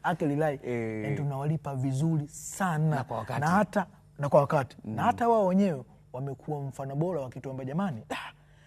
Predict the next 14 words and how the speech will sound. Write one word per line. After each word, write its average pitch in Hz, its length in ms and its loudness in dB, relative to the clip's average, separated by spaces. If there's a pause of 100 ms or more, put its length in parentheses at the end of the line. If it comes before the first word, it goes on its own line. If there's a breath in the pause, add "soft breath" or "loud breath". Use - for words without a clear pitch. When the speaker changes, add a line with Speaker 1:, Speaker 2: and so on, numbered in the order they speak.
(600 loud breath)
Speaker 1:
ese, 117 440 -2 (400)
nashukuru 113 340 -6
sana 95 340 -8 (100)
Speaker 2:
Mm. 107 100 -10
Speaker 1:
kwa 123 100 -2
hichi 160 180 -2
mcho-, 135 400 -6
nilipa." 151 400 0 (240 loud breath)
Na 139 80 -6
ndio 156 140 0
maana 185 140 2
tukihitaji 170 420 2
bondia 165 320 6
yote, 180 280 2